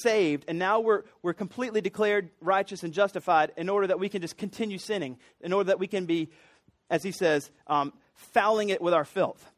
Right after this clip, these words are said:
He therefore calls them old sins in this particular verse,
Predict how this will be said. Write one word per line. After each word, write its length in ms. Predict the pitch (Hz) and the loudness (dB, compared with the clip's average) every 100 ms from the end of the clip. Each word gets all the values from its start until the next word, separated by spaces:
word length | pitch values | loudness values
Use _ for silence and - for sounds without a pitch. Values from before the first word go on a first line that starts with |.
| _ _ | _ _
He 140 | 190 | -2
therefore 420 | 196 226 - 220 | 2 0 2 -2
calls 560 | - - 254 247 269 208 | -2 -2 2 6 4 4
them 300 | 220 202 190 _ _ - | 0 0 -4 _ _ 2
old 360 | 277 302 349 214 - | 6 6 4 -4 -2
sins 400 | 175 139 151 - | -2 0 -4 -4
in 140 | 165 | -6
this 120 | 160 | -6
particular 440 | - 151 151 151 147 | -8 -10 -8 -6 -2
verse, 360 | 143 156 - | 0 -2 -6